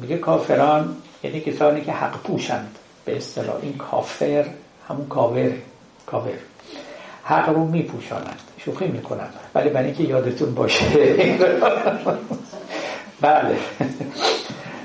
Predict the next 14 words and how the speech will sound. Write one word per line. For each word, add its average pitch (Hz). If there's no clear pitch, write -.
خیلی 202
چیزا 131
هست 127
البته -
از -
این -
شباهت‌های 120
ظاهری 117
داره. 117
اینم 156
یکی 139
از -
همون 131
نمونه 104